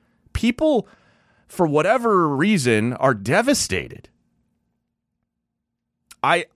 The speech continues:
uh, they have gotten excited about Ryan Reynolds instead of getting excited about new ownership. Now,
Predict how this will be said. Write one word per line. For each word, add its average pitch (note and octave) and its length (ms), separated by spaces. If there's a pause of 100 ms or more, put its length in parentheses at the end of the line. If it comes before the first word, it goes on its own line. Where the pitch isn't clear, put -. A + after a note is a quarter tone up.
(180)
uh, - 80 (840)
they D#3+ 160
have D#3+ 140
gotten G3+ 340
excited D3 680 (540)
about B2+ 260
Ryan C#3 320
Reynolds G2 520
instead E3 500
of E3 120
getting D3 260
excited A#2+ 560
about G2 300
new G2+ 200
ownership. D#2 440
Now, E3+ 280